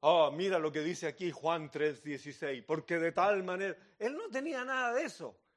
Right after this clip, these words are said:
Él recién había entrado, había dejado la droga y había conocido al Señor. Él, lo único que él quería era que yo fuera a la iglesia y que escuchara a este predicador. Bueno, fui. Finalmente fui, después de que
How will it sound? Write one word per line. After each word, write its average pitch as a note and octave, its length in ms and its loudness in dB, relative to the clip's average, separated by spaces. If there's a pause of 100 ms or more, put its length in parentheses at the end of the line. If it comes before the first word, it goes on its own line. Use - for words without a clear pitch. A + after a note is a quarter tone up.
(160)
Él A#3+ 240 2
recién B3+ 420 -2
había B3 280 0
entrado, A3+ 680 4 (340)
había A3+ 320 4
dejado G#3+ 380 4
la F#3 160 6
droga G#3+ 600 4 (920)
y E3 120 -4
había G#3 260 2
conocido G3+ 420 -2
al F3+ 100 0
Señor. G3 440 -4
Él, G#3+ 300 -6
lo F#3 160 -2
único B3+ 320 -2
que A3 120 -4
él A3 120 -6
quería A#3+ 320 -2
era G3 180 -8
que F3+ 140 -12
yo A3 160 -2
fuera B3 360 -2
a - 20 -4
la G#3+ 100 -4
iglesia F#3+ 600 -4 (560)
y F3+ 140 -4
que F#3+ 100 -2
escuchara A3+ 640 -2
a G#3+ 80 -2
este G#3+ 200 -8
predicador. D3 600 -10
Bueno, D3 220 -2
fui. G#3 240 -6 (840)
Finalmente F3+ 640 -10
fui, E3+ 200 -8
después D#3+ 380 -12
de D#3+ 140 -12
que C3+ 320 -12